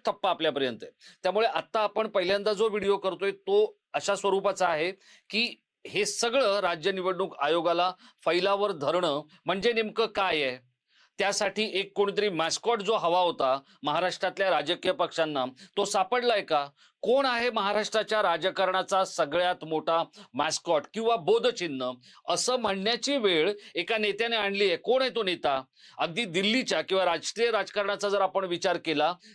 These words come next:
तर दिल्लीत गांधी आणि राज्यात ठाकरे,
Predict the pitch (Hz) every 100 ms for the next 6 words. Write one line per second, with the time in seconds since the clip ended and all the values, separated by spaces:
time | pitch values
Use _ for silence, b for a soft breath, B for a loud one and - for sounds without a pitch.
0 | B 190 147 151 185 202 220 160 156 185
1 | 202 165 135 135 b b b 156 180 196
2 | 175 147 131 196 202 - - 180 - 202
3 | 147